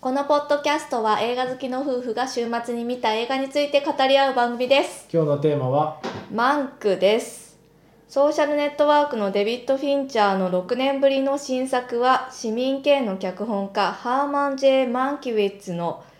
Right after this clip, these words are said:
Speaker 1: 伝記映画、ウィンストン・チャーチル、ヒトラーから世界を救った男のオスカー俳優、ゲイリー・オールドマンが主演を務めています。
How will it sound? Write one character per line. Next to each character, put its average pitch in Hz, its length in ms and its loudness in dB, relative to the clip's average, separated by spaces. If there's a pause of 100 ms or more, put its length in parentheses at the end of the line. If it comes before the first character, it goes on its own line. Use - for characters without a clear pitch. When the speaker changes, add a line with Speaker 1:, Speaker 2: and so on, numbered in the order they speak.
(140)
Speaker 1:
伝 240 300 0
記 269 180 -2
映 233 220 0
画、 - 340 -4 (320)
ウ 208 60 -6
ィ 226 80 0
ン - 20 -4
ス 240 80 -14
ト 247 160 0
ン・ 247 80 -4
チ 269 80 -2
ャ 240 160 2
ー - 20 -10
チ 190 140 -2
ル、 175 160 0
ヒ - 140 -14
ト 285 100 6
ラ 262 240 4
ー 247 60 -10
か 254 80 -2
ら 277 100 4
世 285 160 0
界 233 240 0
を 202 80 0
救 208 220 -4
っ 214 60 -4
た 214 140 0
男 214 320 -2
の 190 140 -2
オ 185 80 -2
ス - 140 -14
カ 233 220 -2
ー 262 60 -4
俳 226 220 -4
優、 175 240 -6
ゲ 214 160 0
イ 269 40 -2
リ 277 180 0
ー・ 254 100 -4
オ 269 80 4
ー 277 60 4
ル 269 80 0
ド 247 100 -2
マ 240 140 -4
ン 233 80 -8
が 285 220 0
主 - 120 -6
演 185 240 -2
を 190 80 -6
務 190 280 -6
め 180 80 -6
て 180 100 -10
い 175 100 -6
ま 220 240 0
す。 - 220 -20